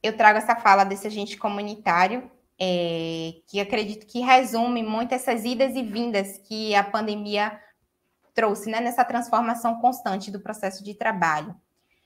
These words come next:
Porque ele diz assim, "Por que é quem tá preparado mesmo para o covid? Me diz aí." Vou deixar essa interrogação pra você.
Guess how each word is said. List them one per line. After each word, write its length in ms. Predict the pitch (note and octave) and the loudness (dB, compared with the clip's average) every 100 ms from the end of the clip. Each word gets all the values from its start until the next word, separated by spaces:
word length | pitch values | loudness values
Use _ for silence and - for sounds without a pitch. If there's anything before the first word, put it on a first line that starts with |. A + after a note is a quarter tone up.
| _ _ _ | _ _ _
Porque 200 | - G#3 | -12 -6
ele 180 | G3+ G#3 | -4 -4
diz 200 | G3 G#3 | -6 6
assim, 580 | A#3+ A#3+ - F3+ F3 F3+ _ _ _ _ _ | 6 6 0 -4 -4 -8 _ _ _ _ _
"Por 120 | G4+ | -8
que 80 | A4 | 0
é 100 | G#4 | 0
quem 180 | - C#4 | 0 2
tá 120 | A#3+ | 2
preparado 800 | A3+ G#3+ G#3+ G#3+ F#3+ F3 F#3+ - - - | 4 2 4 6 6 4 0 -10 -20 -8
mesmo 320 | F3+ F3 F#3 | -4 -4 -2
para 220 | F#3 F3 | 0 0
o 60 | F3+ | 0
covid? 640 | F#3 F3+ D#3 C#3+ E3 E3 _ _ _ | -2 -2 -6 -16 -18 -20 _ _ _
Me 120 | C4+ | -12
diz 240 | D4 D4+ C#4+ | -8 -4 0
aí." 340 | C4 D#3 D#3+ F3+ _ _ _ _ _ _ _ _ _ _ _ _ | 2 2 -4 -16 _ _ _ _ _ _ _ _ _ _ _ _
Vou 140 | A3 C4+ | 0 2
deixar 240 | D4 C#4+ | 2 0
essa 160 | A#3+ C4 | 0 -2
interrogação 600 | B3+ A#3+ A3+ A3 A3+ A3+ | 0 2 2 2 -2 -2
pra 160 | A#3+ | 0
você. 540 | A#3 C4 C4+ - D3 | 0 0 -2 -10 -12